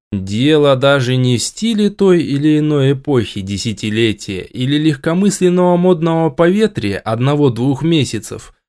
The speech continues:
по которым легко определить дату изготовления, а в способе производства. Очки в массивной оправе,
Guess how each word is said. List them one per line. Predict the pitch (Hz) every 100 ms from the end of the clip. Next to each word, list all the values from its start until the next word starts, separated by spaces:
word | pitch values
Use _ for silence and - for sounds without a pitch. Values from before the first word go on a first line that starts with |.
| _
по | - 190
которым | 196 185 185 180 170
легко | 180 - 247 226
определить | 147 123 110 123 156 135
дату | 113 131 127 120
изготовления, | 104 117 113 117 113 110 107 98 98 107 _ _ _ _
а | 101 98
в |
способе | - - 247 240 190 190
производства. | 190 185 170 156 156 107 - - 92 95 _ _ _ _ _ _ -
Очки | 101 101 - 220 240
в | 196
массивной | 165 165 - 220 185 175
оправе, | 147 160 190 220 185 101